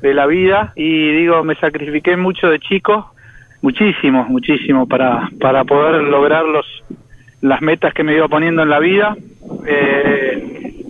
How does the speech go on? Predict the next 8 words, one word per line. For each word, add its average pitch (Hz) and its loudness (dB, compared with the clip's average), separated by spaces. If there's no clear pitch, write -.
y 151 0
hoy, 190 0
gracias 180 -2
a 175 2
Dios, 196 2
me 190 -6
encuentra 165 0
estable, 202 0